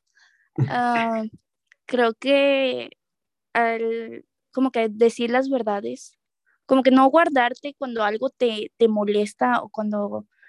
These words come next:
Speaker 2: algo no estás de acuerdo y no sé, si tres de la planilla sí están de acuerdo y como que tú no estás tan seguro, o decir esa inseguridad que tienes de que, "Oye,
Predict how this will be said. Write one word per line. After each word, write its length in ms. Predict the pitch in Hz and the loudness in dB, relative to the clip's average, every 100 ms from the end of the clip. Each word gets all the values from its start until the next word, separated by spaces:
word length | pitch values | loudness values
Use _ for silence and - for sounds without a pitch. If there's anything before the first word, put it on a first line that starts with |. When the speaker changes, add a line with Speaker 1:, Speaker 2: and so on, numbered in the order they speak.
| - - | -12 2
Speaker 2:
algo 240 | 226 247 | 4 6
no 120 | 254 | 6
estás 360 | 254 - 247 240 | 4 2 2 2
de 60 | 240 | 0
acuerdo 560 | - 226 220 226 233 | 4 4 4 4 2
y 160 | 226 226 | 2 -2
no 120 | 214 | -4
sé, 320 | 208 208 208 _ _ _ _ _ | -4 -4 -6 _ _ _ _ _
si 380 | - 247 233 - | -2 0 0 -4
tres 240 | - 240 226 | 0 2 4
de 60 | 247 | 2
la 80 | |
planilla 360 | 247 233 220 220 | 2 2 2 2
sí 80 | 226 | 2
están 200 | 226 226 | 0 0
de 60 | |
acuerdo 580 | 214 220 208 220 214 214 - | 2 2 4 2 -2 -4 -6
y 300 | 220 220 214 | -8 -6 -6
como 220 | - 208 214 | -4 -4 0
que 140 | 202 | -2
tú 220 | - 220 | -2 -2
no 260 | 233 233 233 | 0 2 0
estás 420 | 240 - 220 226 | -2 -2 -2 0
tan 240 | - 233 240 | -2 0 0
seguro, 720 | - 226 226 226 233 247 285 _ _ _ _ _ _ _ _ _ | -2 -2 -2 0 0 0 -6 _ _ _ _ _ _ _ _ _
o 340 | - 240 240 | -2 2 0
decir 460 | 214 220 254 262 277 | -2 -4 -4 -2 -8
esa 200 | 285 349 | -6 -4
inseguridad 680 | 320 330 269 247 233 220 220 | -6 -4 -6 -6 -4 -4 -6
que 100 | 254 | -10
tienes 260 | 247 247 240 | -10 -8 -6
de 100 | 240 | -4
que, 120 | 240 | 0
"Oye, 400 | 247 240 233 | 0 0 -2